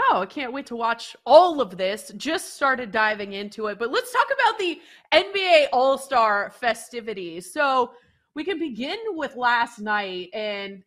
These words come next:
<sighs> I mean, it's just funny how there's just no defense at all played in that N B A All-Star game. But, of course,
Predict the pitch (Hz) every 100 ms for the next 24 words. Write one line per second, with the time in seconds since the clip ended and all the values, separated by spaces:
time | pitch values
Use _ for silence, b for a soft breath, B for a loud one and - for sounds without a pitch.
0 | - 247 - - - _ - 294 330 269
1 | 214 b b - 339 - 440 - - 247
2 | 247 254 240 233 226 - 220 190 208 254
3 | 311 285 220 240 220 208 185 180 _ 254
4 | 254 233 196 190 - 240 269 294 320 311
5 | 262 226 220 226 220 226 220 208 196 208
6 | 208 220 202 190 208 208 208 202 190 -
7 | 302 285